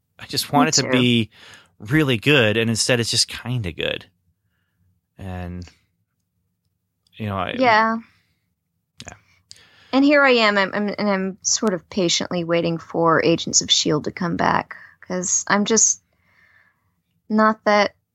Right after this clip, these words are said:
Speaker 2: excited to see what else is gonna happen with the Inhumans.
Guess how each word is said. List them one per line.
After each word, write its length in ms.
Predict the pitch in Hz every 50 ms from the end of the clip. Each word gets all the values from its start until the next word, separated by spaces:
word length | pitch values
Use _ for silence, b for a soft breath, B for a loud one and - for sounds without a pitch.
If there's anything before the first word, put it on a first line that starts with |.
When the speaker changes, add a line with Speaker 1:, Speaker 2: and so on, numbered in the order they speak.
| _ _
Speaker 2:
excited 560 | - 202 - - - 208 202 202 190 190 190
to 60 | - -
see 680 | - - - - 208 196 196 196 196 202 208 196 190 - _ _ _ _ _ _ _ _ _ _ _ _ _
what 100 | - 208
else 240 | 196 196 214 - -
is 80 | 254 262
gonna 220 | - 180 170 165
happen 420 | 170 175 156 147 147 - - 143 156
with 140 | 151 165 -
the 220 | - - - - -
Inhumans. 720 | - - - - - - - - - - - - -